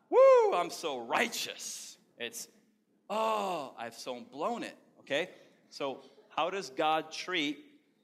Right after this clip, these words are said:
sinful people like you and I? Stay with me here all, all the way to the end, okay?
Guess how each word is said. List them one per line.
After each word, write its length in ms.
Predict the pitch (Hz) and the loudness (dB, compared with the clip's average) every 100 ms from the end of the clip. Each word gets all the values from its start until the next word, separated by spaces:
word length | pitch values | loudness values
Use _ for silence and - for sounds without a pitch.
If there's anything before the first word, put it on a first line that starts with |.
| _ _ _ _ _ | _ _ _ _ _
sinful 420 | - 156 151 160 | -12 -8 -6 -6
people 300 | 156 151 143 | -6 -6 -6
like 260 | 131 120 123 | -4 -4 -6
you 160 | 127 120 | -12 -8
and 80 | |
I? 160 | 120 92 - _ _ _ _ | -8 -10 -14 _ _ _ _
Stay 220 | - - 190 | -16 -10 -8
with 160 | 185 | -8
me 80 | 151 | -8
here 120 | 135 | -8
all, 300 | 123 151 147 | -4 -4 -4
all 160 | 131 160 | -4 -4
the 60 | |
way 100 | 156 | -4
to 60 | 151 | -8
the 120 | 135 | -8
end, 140 | 113 98 | -12 -14
okay? 300 | - 127 | -14 -16